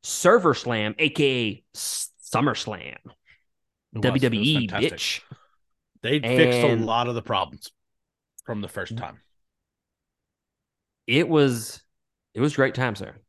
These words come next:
Speaker 1: It was a great
Speaker 2: It
Speaker 1: time.
Speaker 2: was fantastic.
Speaker 1: I didn't have any issues with the game whatsoever.
Speaker 2: I only had issues at the end of the, of the session, I guess you would say, when they,
Speaker 1: I think
Speaker 2: uh, were shutting down the servers.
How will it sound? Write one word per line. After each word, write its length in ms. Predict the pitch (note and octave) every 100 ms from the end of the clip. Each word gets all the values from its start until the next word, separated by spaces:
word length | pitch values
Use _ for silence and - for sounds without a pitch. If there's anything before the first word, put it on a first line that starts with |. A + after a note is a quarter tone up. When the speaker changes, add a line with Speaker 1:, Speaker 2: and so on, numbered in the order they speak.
| _ _
Speaker 1:
It 40 | G2+
was 100 | A2
a 20 |
great 180 | B2 A2+
Speaker 2:
It 40 |
Speaker 1:
time. 120 | A2+
Speaker 2:
was 120 | -
fantastic. 380 | - G2 F#2+ G#2
Speaker 1:
I 40 | C3
didn't 200 | D#3+ C#3+
have 200 | C3+ A2+
any 380 | A2+ C3+ C#3+ -
issues 680 | B2 A#2 B2 A#2+ A#2 A#2 G#2+
with 120 | G#2
the 80 | G2
game 460 | G2+ G2+ G2 G2
whatsoever. 760 | G2+ - - F#2 E2 E2+ - - _ _ _ _ _
Speaker 2:
I 140 | - A2+
only 160 | C#3+ D3+
had 240 | C#3+ C#3+
issues 560 | A#2 - B2+ A#2+ A2 -
at 200 | G#2+ -
the 200 | A#2 F2
end 260 | D#2+ C#2+ - _ _ _ _ _ _ _ _ _ _
of 240 | - E2+ G#2+
the, 120 | F#2 D#2 D#2+ D2+ E2+ G2 -
of 80 | A2+
the 60 |
session, 460 | - B2 - F2 - _ -
I 80 | F2+
guess 240 | F2 -
you 60 | E2
would 120 | -
say, 200 | C#2+ - _ _ _ _ _ _ _ _ _ _ _ _ -
when 100 | G#2+
they, 260 | F#2 F2+
Speaker 1:
I 120 | F2 E2+
think 140 | D#2+
Speaker 2:
uh, 40 | D#2+
were 100 | F2
shutting 320 | - A#2+ G#2+
down 180 | G2+ G#2
the 60 |
servers. 720 | F2+ A2 A2 A2+ A#2+ - -